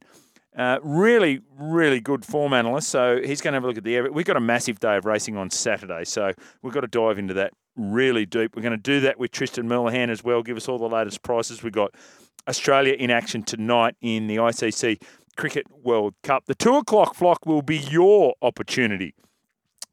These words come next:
to have your say, a one three hundred oh one eleven seventy. And, of course, you'll get the chance to win a hundred dollars cash, all thanks to Tristan and the team up there at Top Sport. And then, of course,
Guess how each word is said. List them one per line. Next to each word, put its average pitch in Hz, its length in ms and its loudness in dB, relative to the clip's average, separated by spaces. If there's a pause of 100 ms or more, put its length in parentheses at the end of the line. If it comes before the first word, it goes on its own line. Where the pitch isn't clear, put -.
(120)
to 117 240 0
have 123 260 -2
your 120 200 0
say, 180 560 -2
a 110 80 -2
one 123 200 2
three 120 200 -2
hundred 117 300 0 (380)
oh 147 180 4
one 127 380 2
eleven 123 280 0
seventy. 143 360 0
And, 120 100 0
of - 80 -10
course, 127 220 -4
you'll 117 80 -8
get 120 140 -6
the 110 60 -12
chance 120 260 -4
to 120 60 -12
win 113 100 -4
a 110 40 -6
hundred 117 220 -6
dollars 110 240 -4
cash, 117 320 -8
all 110 200 -6
thanks 107 280 -8
to - 100 -20
Tristan 113 380 -8
and 101 160 -6
the 95 40 -10
team 107 280 -4 (440)
up 123 220 -2
there 120 340 0
at 110 220 0 (120)
Top 170 280 -2
Sport. 170 420 2 (280)
And 180 160 2
then, 214 120 4
of 202 100 -2
course, 208 520 4